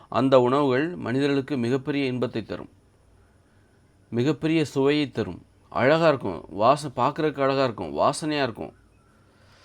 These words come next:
ஒரு ஆபாசங்கிறது அப்படிதான் மனிதர்கள் ஈ-, ஈர்க்கும். அது அளவுக்கு அதிகமான வலிமையை தரும். அந்த வலிமையினால்தான் இன்னைக்கு போர்கள்லாம் நடைபெறுகிறது. மனிதர்கள் போரிடுகிறார்கள்.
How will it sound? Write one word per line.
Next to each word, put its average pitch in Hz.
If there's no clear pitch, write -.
ஒரு 110
ஆபாசங்கிறது 143
அப்படிதான் 147
மனிதர்கள் 143
ஈ-, 120
ஈர்க்கும். 139
அது 90
அளவுக்கு 139
அதிகமான 151
வலிமையை 139
தரும். 101
அந்த 117
வலிமையினால்தான் 139
இன்னைக்கு 131
போர்கள்லாம் 147
நடைபெறுகிறது. 104
மனிதர்கள் 131
போரிடுகிறார்கள். 120